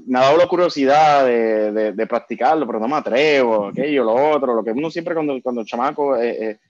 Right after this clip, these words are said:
está en esta incertidumbre de que lo hago, no lo hago, estoy en el mundo, eh, de la actuación, no, no puedo mezclar una cosa con otra,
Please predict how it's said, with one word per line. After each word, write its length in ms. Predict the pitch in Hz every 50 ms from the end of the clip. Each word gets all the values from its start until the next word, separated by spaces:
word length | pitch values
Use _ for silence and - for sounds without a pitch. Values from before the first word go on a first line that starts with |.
| _ _ _ -
está 240 | 117 113 - 131 131
en 60 | 139
esta 280 | 139 135 - 170 160 156
incertidumbre 760 | 156 143 - 135 123 _ 120 110 107 127 156 160 - 139 131
de 60 | 110
que 300 | 104 110 107 104 104 - _ - - - _ _ _ _ -
lo 180 | 120 117 113 123
hago, 380 | 147 156 156 143 131 123 117
no 140 | 113 117 131
lo 200 | 135 131 123 123
hago, 640 | 139 143 143 139 135 131 120 117 117 113 113 113 110
estoy 380 | 107 110 _ - 123 127 131
en 140 | 139 139 139
el 60 | 131
mundo, 1160 | 127 127 135 147 147 139 139 131 127 123 123 120 120 120 120 117 117 117 113 110 113 113 113 110
eh, 260 | 110 110 110 110 107
de 120 | 107 110
la 60 | 110
actuación, 1080 | 107 - - 117 101 - - 139 151 147 147 143 143 139 139 139 135 131 131 131 127 120
no, 140 | 120 120 117
no 140 | 113 113 101
puedo 140 | 131 135
mezclar 300 | 135 135 135 - 135 131
una 160 | 131 131 123 127
cosa 260 | 127 120 - 127 -
con 260 | - 107 110 123 139
otra, 340 | 147 143 120 120 117 117 -